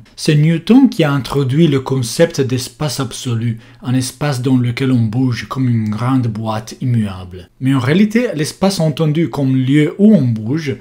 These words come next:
n'existe pas. Les quintas d'espace existent, les quintas de gravité qui interagissent entre eux. Et de cette interaction, l'espace est créé, tel que l'on perçoit. Laissez-moi comprendre ce nerf Euclide un peu perturbé.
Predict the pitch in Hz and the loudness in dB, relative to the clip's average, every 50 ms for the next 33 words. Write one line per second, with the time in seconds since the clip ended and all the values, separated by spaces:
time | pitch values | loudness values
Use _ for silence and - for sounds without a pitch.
0 | - - - 131 139 131 123 127 180 214 214 - - - 107 95 - - _ - | -12 -16 -8 -6 -6 -4 -2 4 4 4 4 2 -6 -8 -10 -10 -10 -18 _ -10
1 | - 127 131 127 - 147 139 123 117 208 214 196 180 123 - - - - 160 175 | -4 -4 -4 -2 -2 -2 -2 0 2 2 2 2 2 0 -2 -8 -6 -4 -4 -4
2 | 175 - 131 104 104 113 107 104 127 139 165 - - - - - 107 - - - | -2 -4 -4 -4 -6 -8 -6 -4 -4 -4 -4 -6 -10 -12 -10 -12 -12 -12 -12 -20
3 | _ - - 131 127 123 - 139 135 123 - 165 165 147 135 - 135 117 117 143 | _ -12 -8 -8 -6 -4 -4 -4 -4 -2 0 0 0 0 0 -2 -2 -2 -2 -2
4 | 131 120 127 113 - - 123 117 131 131 - - - 151 151 147 123 - 156 143 | -2 -2 -4 -6 -8 -8 -6 -4 -4 -6 -8 -8 -4 -4 -2 -2 -2 -2 -4 -2
5 | 143 151 147 131 127 160 175 175 - - - 139 135 123 - - - 101 95 98 | 0 0 0 0 0 -2 -2 -2 -4 -6 -4 -2 -2 -2 -4 -6 -10 -12 -12 -12
6 | - _ _ _ _ _ _ _ _ - 135 123 117 131 - - 190 185 185 160 | -16 _ _ _ _ _ _ _ _ -8 -6 -4 -4 -2 0 0 0 0 0 -2
7 | 139 131 117 135 139 131 135 - - - - - 180 208 220 214 147 139 135 123 | -4 -4 -2 -2 -2 -2 -2 -4 -6 -8 0 4 4 4 4 2 0 -4 -4 -4
8 | - - - 156 185 185 - 143 135 127 - - - 127 123 113 104 95 98 110 | -6 -8 -4 -4 -4 -2 -2 -4 -6 -6 -8 -8 -6 -4 -4 -4 -4 -6 -10 -14
9 | - _ _ - 160 170 175 - 147 135 147 151 - 151 131 - - - 95 85 | -18 _ _ -4 -4 -4 -2 -2 -4 -2 -2 -2 -4 -4 -6 -6 -8 -12 -14 -16
10 | 80 _ _ - - 131 139 - - 226 214 190 165 151 123 - 139 135 131 120 | -16 _ _ -12 -6 -6 -4 0 6 8 8 8 8 4 0 0 0 0 0 0
11 | - 98 123 127 123 117 113 107 107 104 101 95 95 98 - - 135 127 120 120 | -2 -2 -2 -2 0 -2 -2 -4 -6 -8 -8 -10 -10 -10 -6 -4 -2 -2 0 -2
12 | 117 104 101 123 117 117 - 117 117 120 120 117 113 104 101 98 - 123 113 - | -2 -4 -4 -6 -6 -6 -6 -4 -4 -2 -2 -4 -4 -6 -8 -8 -8 -8 -8 -8
13 | 113 104 - - - 101 101 - - 101 98 92 | -8 -12 -12 -12 -12 -14 -14 -12 -14 -16 -16 -16